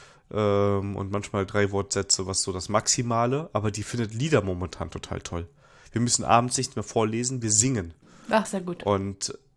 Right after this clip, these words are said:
Speaker 1: ja, sehr gut. Und O Tannenbaum, Klinglöckchen und Bruder Jakob, <laughs> warum auch immer, sind grad in den Charts ganz weit oben, ja. <laughs> Ähm,
Speaker 2: Okay.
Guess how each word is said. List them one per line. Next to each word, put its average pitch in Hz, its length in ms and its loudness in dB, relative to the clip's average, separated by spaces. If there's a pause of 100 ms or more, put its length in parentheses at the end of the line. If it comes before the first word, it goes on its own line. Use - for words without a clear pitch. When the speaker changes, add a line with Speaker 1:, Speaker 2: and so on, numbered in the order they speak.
Speaker 1:
ja, 113 180 8
sehr 110 200 6
gut. 92 260 -6
Und 95 460 -4 (720)
O 110 80 4
Tannenbaum, 147 800 6
Klinglöckchen 123 960 0 (460)
und 147 280 4
Bruder 151 300 4
Jakob, - 680 4 (180)
<laughs> - 200 -10
warum 156 120 -2 (140)
auch - 140 -10
immer, 196 260 8 (880)
sind 151 240 4
grad 165 220 8
in 165 80 0
den 147 100 6
Charts 147 540 6
ganz 147 520 6
weit 131 360 8
oben, 135 300 4 (200)
ja. - 200 -2
<laughs> - 40 -10 (2500)
Ähm, 117 320 10
Speaker 2:
Okay. 113 240 4